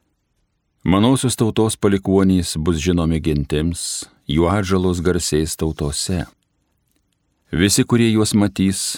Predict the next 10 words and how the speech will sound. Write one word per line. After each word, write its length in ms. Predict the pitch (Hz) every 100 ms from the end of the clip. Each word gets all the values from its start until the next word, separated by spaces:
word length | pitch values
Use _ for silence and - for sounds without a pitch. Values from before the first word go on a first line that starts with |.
| -
supras, 560 | - 82 78 82 -
jog 220 | - 73 -
tai 100 | 76
padermė, 680 | 80 71 73 67 78 90 98 - _ _ _ -
kurią 640 | - 90 90 92 90 98 _ _ _
laimina 640 | - 69 85 90 80 82 78
Viešpats. 800 | 95 101 87 - - - - - _ _ _ _ _ _ _ -
Širdingai 640 | - 98 98 113 104 104
džiaugsiuosi 720 | 90 92 98 95 92 - 85
Viešpačiu, 680 | 71 85 - - 80 82